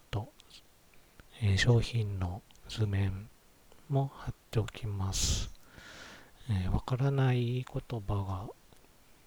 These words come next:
たくさん出てきたので、調べながらですね。えー、まずファンドトラッ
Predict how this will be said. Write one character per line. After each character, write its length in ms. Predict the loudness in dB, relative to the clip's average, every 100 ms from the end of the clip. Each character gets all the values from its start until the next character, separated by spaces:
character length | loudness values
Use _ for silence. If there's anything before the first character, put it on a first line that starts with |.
| -20 -14
た 120 | -12
く 100 | -8
さ 140 | -6 -6
ん 100 | -6
出 100 | -2
て 140 | 0
き 140 | 2 2
た 140 | 2
の 240 | 0 -2 0
で、 260 | 4 4 4
調 280 | 4 6 6
べ 120 | 6
な 140 | 4
が 160 | 2 0
ら 160 | -2 -6 -14 -18 -12 -4
で 120 | 0
す 160 | 0 -2
ね。 240 | -8 -10 -12 -10 -10 -12 -20 -20 -20 -20 -20 2
え 60 | 6
ー、 40 |
ま 140 | 10 10
ず 100 | 12
フ 140 | 12
ァ 140 | 12 12
ン 100 | 10
ド 140 | 8
ト 120 | 10
ラ 80 |
ッ 60 | 8